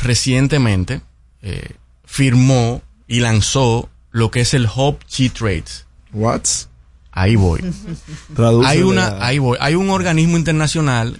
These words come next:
Speaker 1: que es, eh, financiado y apoyado por la Organización Mundial del Comercio y la Oficina para el Comercio y el Desarrollo de Naciones Unidas, que se llama Centro de Comercio Internacional. Es el tercer organismo más importante a nivel global.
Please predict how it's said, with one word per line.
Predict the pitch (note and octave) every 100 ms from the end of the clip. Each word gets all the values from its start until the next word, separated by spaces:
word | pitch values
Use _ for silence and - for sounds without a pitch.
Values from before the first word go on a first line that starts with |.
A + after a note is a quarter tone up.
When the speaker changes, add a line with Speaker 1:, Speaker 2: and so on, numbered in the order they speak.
| -
Speaker 1:
que | A#2+ A2+ B2
es, | C3+ - -
eh, | A#2+ A2+ G#2
financiado | B2+ A#2 G#2 C3+ C3+
y |
apoyado | C3 A#2 B2 A2+ F#2+ F2+ - _ _ _
por | - A2+
la |
Organización | A2+ A2+ G#2+ G#2 A#2+
Mundial | D3+ D#3+ D#3+
del | D#3+
Comercio | D#3 D3+ F3 F#3+ G3 F#3 - _ -
y | B2
la | B2 A#2+ - - _ _ _
Oficina | - A#2+ G#2 C3+ C3+ C3
para | C3 B2+
el | A#2+
Comercio | A#2+ A#2+ C3 B2
y | B2+
el |
Desarrollo | B2+ A#2+ A#2+ C#3+ D#3
de | C3+
Naciones | A2+ A#2+ B2+ C#3
Unidas, | C3+ B2 A#2
que | A#2+
se | A2+ A2+
llama | A#2 B2
Centro | - B2 C3 B2 A#2+
de | A2+
Comercio | A2 A2 A2
Internacional. | A2 G#2+ G#2 G#2+ G2 G#2
Es | C3
el | C#3+
tercer | C#3+ A#2 D3 E3
organismo | D#3+ D3 D#3 C#3+
más | B2+ C3+
importante | C3 B2+ B2+ B2
a | A2+
nivel | A2 A2
global. | A2+ G#2 -